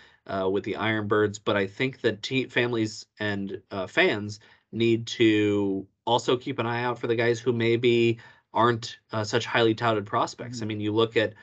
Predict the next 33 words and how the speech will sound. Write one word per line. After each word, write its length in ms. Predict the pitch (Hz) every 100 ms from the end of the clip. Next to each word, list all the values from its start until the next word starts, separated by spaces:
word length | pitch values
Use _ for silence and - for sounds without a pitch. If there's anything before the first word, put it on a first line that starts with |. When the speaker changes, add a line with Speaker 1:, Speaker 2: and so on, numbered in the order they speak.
| - _ -
Speaker 1:
uh, 400 | 104 101 98 98
Ryan 260 | 117 117 110
Mountcastle 640 | 113 113 101 110 107 - 113
and 100 | 104
Austin 320 | 107 - 101
Hayes. 440 | 185 143 80 - _ _ _ _
They 140 | - 143
weren't 200 | 180 -
first-round 420 | 127 117 107 101
guys. 400 | 117 160 - -
They 120 | 113
weren't, 520 | 135 147 139 123 - -
or 140 | 117
maybe 220 | 104 110 110
they 160 | 113
were, 220 | 120 175
but 180 | 107 104
they 140 | 113 110
were 180 | 117
not, 480 | 113 110 113 113 -
uh, 380 | 110 104 101 101 104 _ _ _ -
uh, 140 | 92
Mountcastle 540 | 120 117 113 98 101
was. 300 | 98 101 95 - _ _ -
But 220 | 113 95 -
there 200 | 131 127
are 60 | 117
gonna 180 | 135
be 120 | 139 107
guys 360 | 110 143 120
like 140 | 110 - _ _ _ _
Bautista 460 | 107 104 - 123 123
who 360 | 117 110 110